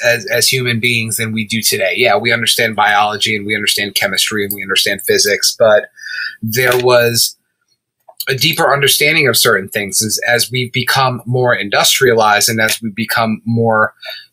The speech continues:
technologically dependent, we kinda lose that, right? And that's where I think people like me and Robert and Jason and John, where we start to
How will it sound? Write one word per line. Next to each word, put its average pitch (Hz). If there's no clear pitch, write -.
technologically 117
dependent, 107
we 127
kinda 147
lose 165
that, -
right? 120
And 120
that's -
where 120
I 117
think 117
people 131
like 120
me 135
and 95
Robert 113
and 98
Jason 123
and 95
John, 123
where 101
we 107
start 120
to 107